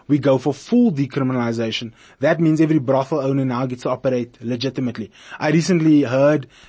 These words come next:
that in the States, for example, in the state of California, with the, the, the legalization of cannabis, and I mean, um, it's no, by no means the same thing, but we're talking about illicit economies. And in that instance, for example, eighty percent of the market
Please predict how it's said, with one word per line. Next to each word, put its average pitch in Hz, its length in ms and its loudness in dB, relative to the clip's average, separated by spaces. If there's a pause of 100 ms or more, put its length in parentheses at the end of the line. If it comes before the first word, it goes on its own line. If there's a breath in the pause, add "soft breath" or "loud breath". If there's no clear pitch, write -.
(120)
that 127 280 -2
in 143 100 -2
the 131 60 -2
States, 175 320 0
for 147 100 0
example, 131 360 -2
in 127 60 -4
the 127 60 -6
state 135 180 -4
of 135 100 -10
California, 135 640 -2 (400 loud breath)
with 131 380 0
the, 131 720 -2
the, 123 600 -6
the 120 320 -8
legalization 135 720 -2
of 123 200 -8
cannabis, 147 380 -4
and 127 80 -4
I 123 40 -4
mean, 127 160 -2
um, 120 200 -8
it's - 160 -12
no, 123 300 0
by 131 280 -4
no 139 140 -2
means 143 200 0
the 131 60 -12
same 139 260 -8
thing, 139 340 -4 (400 loud breath)
but 131 160 -2
we're 139 120 -4
talking 170 280 0
about 139 320 -2
illicit 135 380 0
economies. 131 580 -6 (560 loud breath)
And 135 140 -2
in 143 120 4
that 165 220 2
instance, 143 400 -4
for 139 120 -2
example, 127 440 -2
eighty 214 220 0
percent 185 400 -2
of 135 140 -6
the 135 60 -2
market 123 540 -4